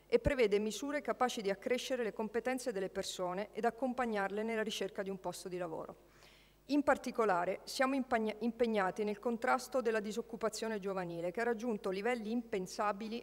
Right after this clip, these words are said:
anche nella nostra regione. Il Friuli Venezia Giulia sarà dunque la prima regione italiana a sperimentare la garanzia giovani, la misura introdotta dal governo Letta per favorire l'insediame-, l'inserimento dei giovani nel mondo del lavoro.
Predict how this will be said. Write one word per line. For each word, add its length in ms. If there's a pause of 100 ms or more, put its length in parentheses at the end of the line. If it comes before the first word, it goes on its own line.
anche 520
nella 220
nostra 300
regione. 500 (560)
Il 120
Friuli 320
Venezia 420
Giulia 380
sarà 260
dunque 320
la 120
prima 340
regione 320
italiana 640
a 100
sperimentare 800
la 80
garanzia 500
giovani, 480 (400)
la 120
misura 340
introdotta 540
dal 160
governo 340
Letta 380
per 160
favorire 460
l'insediame-, 640
l'inserimento 680
dei 140
giovani 380
nel 100
mondo 280
del 140
lavoro. 420